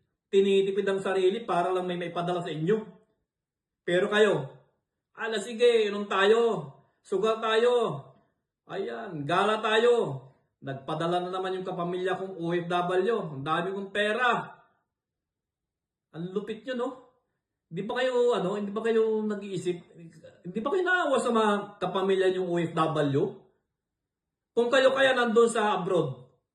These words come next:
at ganyan gawin ng kapamilya sa inyo. Ha? Kaya, ang daming kong nababasa na wag daw ako makialam. Abay, hindi naman ako nakikialam sa inyo.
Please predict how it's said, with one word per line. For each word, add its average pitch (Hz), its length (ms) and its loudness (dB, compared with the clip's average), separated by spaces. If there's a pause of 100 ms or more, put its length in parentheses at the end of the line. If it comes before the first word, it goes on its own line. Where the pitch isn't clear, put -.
(1120)
at 160 160 -8
ganyan 208 240 2
gawin 202 300 2
ng 202 80 -4
kapamilya 190 500 2
sa 190 80 -2
inyo. 156 280 -4 (1600)
Ha? - 80 -18 (500)
Kaya, 226 300 4 (720)
ang 180 160 -6
daming 269 340 2
kong 247 460 -6
nababasa 214 720 2 (880)
na 214 260 -2
wag 190 220 -2
daw 240 160 4
ako 247 180 -4
makialam. 190 480 -2 (880)
Abay, 208 240 0 (560)
hindi 165 300 -4
naman 277 240 0
ako 247 240 -2
nakikialam 208 560 0
sa 185 160 -6
inyo. 170 220 -4